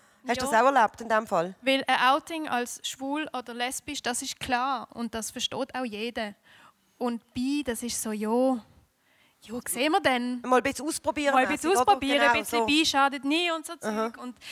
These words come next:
Speaker 2: das ist halt so, ja, okay. <laughs> Jetzt ist es mir gerade letztes Jahr bei der letzten Pride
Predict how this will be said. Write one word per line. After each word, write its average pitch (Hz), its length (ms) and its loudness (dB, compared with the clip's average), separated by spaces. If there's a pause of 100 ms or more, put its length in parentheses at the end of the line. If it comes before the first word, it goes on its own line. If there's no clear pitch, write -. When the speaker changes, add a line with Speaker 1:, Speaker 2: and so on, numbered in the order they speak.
(240)
Speaker 2:
das 269 180 2
ist 277 160 0
halt 269 200 2
so, 254 300 -2
ja, 254 640 -2
okay. 277 600 -2
<laughs> - 1160 -10
Jetzt - 180 -6
ist 269 120 -2
es - 80 -8
mir 247 260 -4
gerade 247 300 -2 (100)
letztes 247 440 -2
Jahr 320 220 2
bei 269 100 -6
der 240 120 -8
letzten 240 380 -8 (100)
Pride 214 420 -4